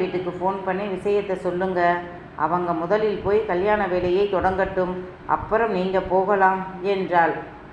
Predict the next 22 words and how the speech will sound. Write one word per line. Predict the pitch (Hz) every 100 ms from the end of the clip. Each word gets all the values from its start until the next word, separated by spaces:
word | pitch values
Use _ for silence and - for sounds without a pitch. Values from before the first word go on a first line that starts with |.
| - - - 185
"ம், | 190 185 175 180
ம், | 180 170 - - - 175
இப்ப | 180 180
அதுல | 175 175 170
ஒரு | 160 156
புது | 190 269 -
சிக்கல் | - 220 202 - - - - - - - - - 175
காலையில | 170 175 180 208 185
வந்திருக்கு" | 175 190 185 185 160 - - - - - 196
என்றார். | 190 170 160 151 - - - - - - - - - - - - -
"என்னது?" | 185 214 208 214 220 220 - - - - - - 160
"ஆரா | 175 220 233 175
ஜெர்மன் | 180 220 233 185
போறா. | 180 175 165 175
மூணு | 185 208 208 175
மாதம் | 180 220 - 175
அங்கே | 175 170 175 170
உள்ள | 196 202
அவளோட | 175 170 165 160 -
ஃபேக்டரியில | 180 180 185 196 185 170 170 196 180 - - - -
புதுசா | 165 180 202 240 220 180
ஏதோ | 185